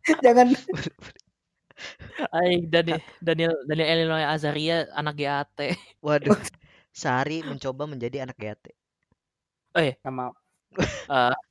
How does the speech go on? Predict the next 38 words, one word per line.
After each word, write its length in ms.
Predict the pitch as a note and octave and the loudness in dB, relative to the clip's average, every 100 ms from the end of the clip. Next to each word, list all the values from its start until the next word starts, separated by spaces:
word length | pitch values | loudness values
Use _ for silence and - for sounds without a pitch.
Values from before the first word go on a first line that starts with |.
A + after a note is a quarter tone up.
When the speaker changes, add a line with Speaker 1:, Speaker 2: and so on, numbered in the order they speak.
| - | 0
Speaker 1:
Eh, 140 | A3+ G3 | 0 0
Speaker 3:
gua 160 | - D#3+ | 2 2
Speaker 1:
tapi 120 | F#3 | 6
Speaker 3:
kok 100 | C4 | 6
Speaker 1:
gue 80 | B3 | 8
udah, 100 | B3+ - - | 8 6 -2
udah, 200 | G3+ F3 - F3+ - | -2 -2 -4 -10 -10
udah, 220 | E3+ D#3 - | -6 -6 -6
udah, 220 | E3 D3 D#3 | -4 -2 -2
udah, 220 | D3+ C#3+ C#3 - D3 | -2 -2 -2 -6 -6
udah 160 | C#3 | -2
ini 240 | D3+ A#3 A#3 | -2 -2 -4
sih, 320 | - C#4 C4+ | 0 0 2
udah 640 | E3+ E3 D#3+ D#3+ D#3 D3+ | 2 4 4 2 0 -2
Speaker 2:
Apa? 160 | D#3 - | -4 -2
Speaker 1:
kerasa 480 | E3+ E3 G#3 - G3 | 4 6 6 6 2
sih 160 | B3 | 2
coding-coding 560 | A3+ F#3 F#3 F#3+ F#3+ G#3+ | 4 4 6 6 6 4
kan 140 | B3+ B3+ | 2 6
gue 160 | A#3+ | 8
buka, 380 | A3 F#3+ - F3+ | 8 6 4 4
eh, 140 | - E3 | 6 2
buka. 380 | C3+ B2 - - _ _ _ _ _ | 2 -4 -8 -10 _ _ _ _ _
Bikin 320 | C#3+ D3+ F3+ | -2 6 6
kota 400 | F3 D#3+ - C3 | 8 6 4 -2
kan, 160 | A#2 D3 | 0 0
five 180 | E3 C#3 | 0 -2
M. 60 | |
Speaker 2:
Iya. 140 | G2 C#3+ D3 D#3+ | -4 -6 -8 -10
Speaker 1:
Itu 120 | - | -10
pakai 240 | C4+ - G3+ | -8 4 4
coding, 380 | F#3+ G#3 F3 E3+ D#3 | 6 4 4 2 -2
Mbak. 120 | - - - _ - - _ - | -8 -16 -20 _ -20 -20 _ -14
Speaker 2:
<laughs> 500 | - - - - E3+ | -10 -8 -10 -10 -12
Nyoba 540 | C3+ B2 B2 A2+ A2 - _ _ _ _ | -8 -4 -2 -2 -4 -8 _ _ _ _
mengcoding-mengcoding 800 | - B2+ A#2+ B2 B2+ A#2+ B2+ D3 | -18 -12 -8 -6 -8 -6 2 4
Speaker 1:
Cuma 100 | E3+ | 4
Speaker 2:
Ria. 200 | E3+ C3 | 0 -2